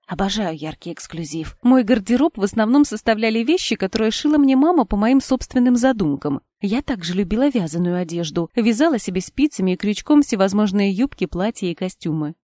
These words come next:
Внезапно мне в голову пришла сумасшедшая идея. Точно!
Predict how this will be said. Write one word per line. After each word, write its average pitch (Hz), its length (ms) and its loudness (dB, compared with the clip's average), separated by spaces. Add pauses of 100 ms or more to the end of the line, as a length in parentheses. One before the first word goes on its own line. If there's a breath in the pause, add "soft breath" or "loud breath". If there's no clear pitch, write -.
(600)
Внезапно 214 580 2
мне 208 140 2
в 208 60 -4
голову 262 340 4
пришла 233 360 2
сумасшедшая 294 680 4
идея. 226 400 2 (260)
Точно! 208 540 0